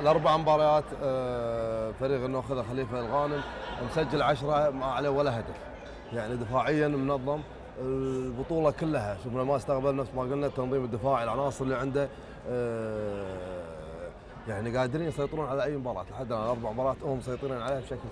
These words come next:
كامل. ممكن تح-، تحوش لهم مثلًا فترات اللي يستغلها الفريق الثاني، ولكن قاعد نشوف سيطرة كاملة بالاربع مباريات، مو بهالمباراة. فلحد الان ما شاء الله في الفريق احد الفرق المرشحين، يمكن راح نشوفهم بعد وصولهم الحين،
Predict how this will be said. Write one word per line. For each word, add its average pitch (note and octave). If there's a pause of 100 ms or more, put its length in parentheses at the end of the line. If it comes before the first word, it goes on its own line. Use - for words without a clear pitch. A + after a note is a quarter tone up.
كامل. C#3+ (320)
ممكن F#3
تح-، - (460)
تحوش D3
لهم D3
مثلًا G#2+
فترات C3
اللي A2
يستغلها B2+
الفريق A2+ (480)
الثاني، C#3+ (320)
ولكن C3
قاعد C#3
نشوف D#3
سيطرة C#3
كاملة D#3+ (400)
بالاربع F#3+
مباريات، D#3+
مو C#3
بهالمباراة. C3
فلحد C#3+
الان D#3+
ما C#3
شاء D3+
الله D3 (100)
في C3+
الفريق A2+ (540)
احد D3
الفرق D3
المرشحين، D3
يمكن B2+
راح A#2+
نشوفهم A#2+
بعد G2+
وصولهم C3+
الحين، C#3